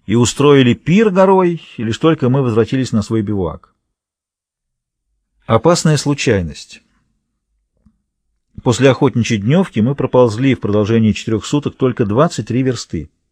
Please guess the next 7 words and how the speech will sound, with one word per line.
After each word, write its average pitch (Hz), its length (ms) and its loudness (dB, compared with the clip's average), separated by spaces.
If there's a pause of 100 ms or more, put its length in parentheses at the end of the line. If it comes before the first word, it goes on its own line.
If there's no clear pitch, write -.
(600)
Постоянные 123 800 0
сильные 120 540 0
дожди 123 560 -2 (800)
крайне 160 400 4
затрудняли 120 540 2
движение 123 420 0
каравана. 107 560 0